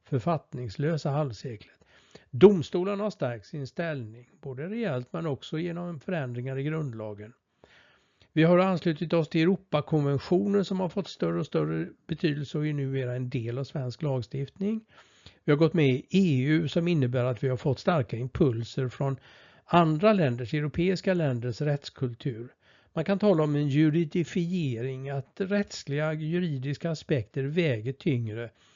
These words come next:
inte minst genom att medborgarnas grundläggande fri- och rättigheter har fått en mycket tydligare reglering, både i, i regeringsformen, i grundlagen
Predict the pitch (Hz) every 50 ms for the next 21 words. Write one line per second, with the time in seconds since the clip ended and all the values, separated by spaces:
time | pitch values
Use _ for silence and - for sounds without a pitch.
0 | _ - - - 226 208 - - 220 220 220 196 156 143 127 - - 170 160 147
1 | 139 127 123 123 120 - _ - - _ _ _ _ _ _ _ - 170 180 185
2 | 160 139 123 131 127 123 123 120 120 127 127 - - 160 180 170 143 127 120 117
3 | 117 123 120 120 127 - - 156 139 123 120 143 170 170 175 - - 127 110 104
4 | 104 - - 123 117 113 - _ - - _ _ - 131 123 165 165 165 - 165
5 | 170 175 196 - - - 131 - - 208 170 151 131 127 120 120 127 131 131 139
6 | 156 147 139 139 135 131 113 110 113 117 113 117 131 120 113 156 185 160 135 139
7 | 160 220 240 226 196 170 - - _ _ _ - 190 196 190 180 175 180 196 190
8 | 196 175 139 127 127 - - 135 120 123 127 135 143 160 175 165 131 117 113 110
9 | 110 107 113 113